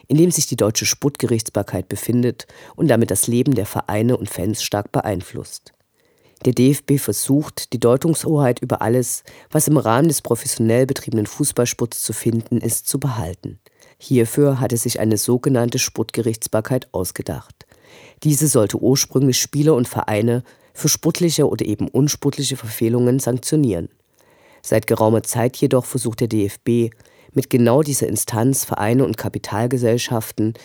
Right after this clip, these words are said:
die am Spielbetrieb teilnehmen, für das Verhalten ihrer Anhänger zu bestrafen.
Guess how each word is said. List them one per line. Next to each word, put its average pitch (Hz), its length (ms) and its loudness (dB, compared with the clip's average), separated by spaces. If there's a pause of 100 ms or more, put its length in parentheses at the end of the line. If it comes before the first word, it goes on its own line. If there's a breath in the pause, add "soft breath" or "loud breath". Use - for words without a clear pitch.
(200 loud breath)
die - 120 2
am 127 80 4
Spielbetrieb 123 600 -2
teilnehmen, 120 680 0 (260 loud breath)
für - 120 -4
das 175 180 2
Verhalten 110 420 -2
ihrer 147 300 0
Anhänger 104 400 -2
zu - 120 -10
bestrafen. 98 680 -6